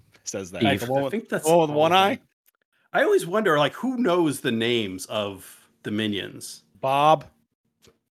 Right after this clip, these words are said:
Speaker 2: 'Cause they, they never, it's, it's like Star Wars. They never say the names in the thing. It's only on the toys that have the names. It's like Walrus Man. They never say Walrus Man in Star
Speaker 1: <laughs>
Speaker 2: Wars.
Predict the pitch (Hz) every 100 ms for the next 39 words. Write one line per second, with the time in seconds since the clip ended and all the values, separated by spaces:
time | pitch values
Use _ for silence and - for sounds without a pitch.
0 | - 143 139 147 143 - 151 170 190 160
1 | 185 156 180 180 170 156 - 160 156 120
2 | 104 104 131 147 170 156 175 143 127 131
3 | 135 131 127 131 120 113 170 147 113 -
4 | 143 143 131 123 113 - 139 120 92 -
5 | - 104 113 98 98 101 104 107 110 120
6 | - _ _ _ - 131 147 156 147 135
7 | 110 113 101 113 170 156 151 107 123 143
8 | - 117 98 87 - 104 92 - 117 92
9 | - 80 -